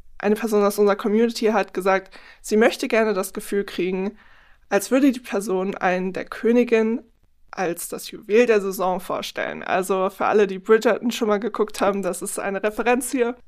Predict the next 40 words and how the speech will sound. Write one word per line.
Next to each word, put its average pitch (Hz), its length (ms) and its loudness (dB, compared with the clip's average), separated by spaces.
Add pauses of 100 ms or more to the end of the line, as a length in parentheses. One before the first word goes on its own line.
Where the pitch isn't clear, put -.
(160)
Aber 214 180 4
das 214 140 0
spielt 269 200 0
auch 247 60 8
so 247 100 -2
ein 220 60 0
bisschen 220 300 -2
in 196 140 -4
das 208 240 0
rein, 180 160 -2
was 185 160 -6
ich - 100 -10
am 160 100 -6
Anfang - 340 -4
gesagt - 320 -8
habe - 120 -8
mit 196 100 -6
dem 175 160 -2
Ego-Push. - 720 -2
Also 180 280 0
man 190 280 -2
will 220 140 8
so 220 80 0
ein 190 100 0
bisschen 208 180 0
das 190 180 -2
Gefühl 214 300 0
kriegen, 196 480 -2 (580)
ach - 280 -2
ja, 196 140 4
ich - 120 -2
bin 208 140 -2
schon 220 200 -2
irgendwie 214 260 0
ein 214 40 0
toller 196 300 0
Hecht. - 420 0 (200)
<laughs> 339 200 0
So. 240 440 2 (880)
Und 208 340 -2